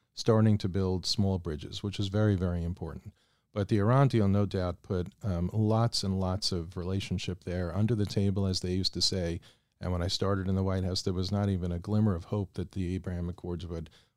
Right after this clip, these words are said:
would happen. But week by week, one, month by month, we saw it. And I think the Iran deal was a big part of the glue that held the region together. And today,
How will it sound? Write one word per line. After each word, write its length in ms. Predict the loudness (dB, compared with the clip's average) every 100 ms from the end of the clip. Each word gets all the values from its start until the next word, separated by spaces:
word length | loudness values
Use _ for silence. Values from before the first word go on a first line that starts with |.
| -10
would 100 | -2
happen. 480 | 0 0 -2 -6
But 160 | -4 -2
week 240 | 0 0
by 140 | 0 0
week, 240 | 2 0 2
one, 240 | 4 4 2
month 320 | 0 2 2
by 80 | 2
month, 320 | 2 2 -2
we 80 | -2
saw 320 | -2 0 0
it. 160 | 0 0
And 100 | -2
I 60 | 0
think 240 | 0 0
the 100 | 0
Iran 320 | 0 2 2
deal 240 | 2 0 -2
was 260 | -2 -4 -8 -16 -20 _
a 80 | -2
big 280 | 0 0
part 240 | 2 2 4
of 100 | 0
the 80 | -2
glue 500 | -2 2 2 2 -4 _ _ _
that 100 | -4
held 220 | 0 2
the 80 | 2
region 320 | 0 -2 -2
together. 400 | -4 -4 -4 -4
And 200 | -2 0
today, 460 | 0 0 2 2 0